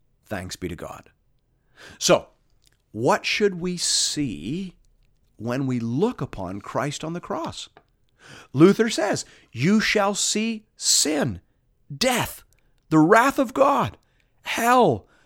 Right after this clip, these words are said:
the devil, and all evils vanquished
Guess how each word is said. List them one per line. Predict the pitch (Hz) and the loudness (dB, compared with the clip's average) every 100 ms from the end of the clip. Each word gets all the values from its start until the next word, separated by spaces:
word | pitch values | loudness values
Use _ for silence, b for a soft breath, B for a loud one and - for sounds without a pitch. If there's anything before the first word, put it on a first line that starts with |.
| _ | _
the | 170 185 | -2 -2
devil, | 147 190 240 196 123 92 b b b | 4 6 8 8 4 0 b b b
and | 160 151 - | -2 -2 2
all | 185 202 220 220 190 - _ | 10 12 12 10 6 -2 _
evils | 196 214 220 180 190 190 175 - _ _ _ - | 4 6 6 6 6 6 2 -12 _ _ _ -16
vanquished | 95 92 127 127 127 117 117 113 - - | -12 -4 0 0 0 0 0 0 -4 -8